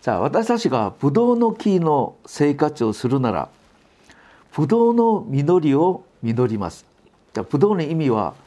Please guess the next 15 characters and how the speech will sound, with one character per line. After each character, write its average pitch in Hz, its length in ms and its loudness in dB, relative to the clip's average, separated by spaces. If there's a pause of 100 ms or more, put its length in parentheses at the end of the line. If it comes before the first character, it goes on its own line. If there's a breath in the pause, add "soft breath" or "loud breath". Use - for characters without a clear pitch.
(220 soft breath)
喜 107 80 -6 (400)
び 196 140 2
と - 180 -4
い 135 80 2
う、 120 60 2 (280)
お、 87 240 -6
意 117 80 -4
味 104 140 -2
が - 320 -6
あ 101 60 -4
り 113 80 -6
ま 120 100 -2
す - 80 -10
け 101 140 -4
ど、 151 200 -2